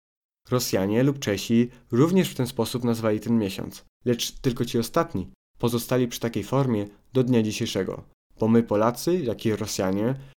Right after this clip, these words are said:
zrezygnowaliśmy z tej nazwy na rzecz łacińskiego odpowiednika, marca. W tym miesiącu z brzus zbierano również soki. Przez to nasi wschodni sąsiedzi,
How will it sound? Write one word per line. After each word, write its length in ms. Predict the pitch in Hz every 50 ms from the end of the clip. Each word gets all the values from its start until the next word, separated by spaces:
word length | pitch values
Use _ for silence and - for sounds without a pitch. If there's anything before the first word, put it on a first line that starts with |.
| _ _ -
zrezygnowaliśmy 880 | 113 117 123 127 127 139 131 135 139 135 147 156 156 151 151 151 135
z 40 | 139
tej 140 | - 123
nazwy 420 | 117 117 117 120 120 117 131 127 135 - - _ _
na 120 | 120 120
rzecz 260 | 113 123 120 120 - - _ _ _ -
łacińskiego 640 | 123 123 123 - 135 131 135 135 - 139 120 123
odpowiednika, 680 | 120 - - 117 113 117 117 107 95 95 95 - - - _ - _ - - -
marca. 540 | 127 123 107 95 92 - - - - - - - - _ _ _ _ _ _ _ _ _ -
W 80 | - -
tym 180 | - 135 135 156
miesiącu 600 | 165 156 - 117 98 95 92 - 110 113 131 135
z 100 | 120 113
brzus 260 | - - 123 135 131
zbierano 440 | 135 120 117 120 117 120 123 127 120
również 280 | 117 113 127 127 -
soki. 440 | - - 135 107 - - 90 90 - - - - _ - - - - _ _
Przez 300 | - - 120 101 - -
to 320 | - 101 95 98 107 117
nasi 440 | 120 107 104 - - 113 104 101 - -
wschodni 360 | - - - 135 135 151 156
sąsiedzi, 600 | 147 - 147 135 - - 85 - 87 98 - 139